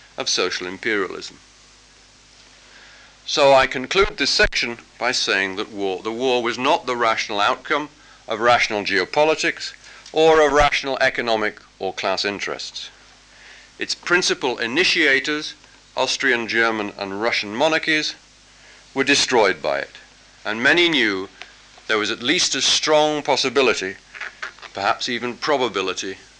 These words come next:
that this would occur. So as Europe slid towards war,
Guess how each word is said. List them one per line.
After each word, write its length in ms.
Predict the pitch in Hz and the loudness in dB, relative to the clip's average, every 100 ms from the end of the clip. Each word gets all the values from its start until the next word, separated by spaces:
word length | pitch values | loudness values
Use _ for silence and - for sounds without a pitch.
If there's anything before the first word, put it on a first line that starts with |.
| - | -12
that 160 | 113 - | -10 -8
this 200 | 101 - | -8 -6
would 120 | 90 | -8
occur. 480 | 85 - 104 82 67 - - - - - - - - - - - - - | -10 -6 -4 -4 -4 -14 -20 -20 -20 -20 -20 -20 -20 -20 -20 -20 -20 -14
So 280 | - 165 160 | -2 4 6
as 240 | 208 202 | 6 6
Europe 400 | 196 202 170 156 | 4 6 4 4
slid 400 | - 185 202 - | 0 2 2 2
towards 520 | - 165 196 214 156 104 | -4 2 4 4 2 -4
war, 380 | 98 78 98 | -6 -4 -6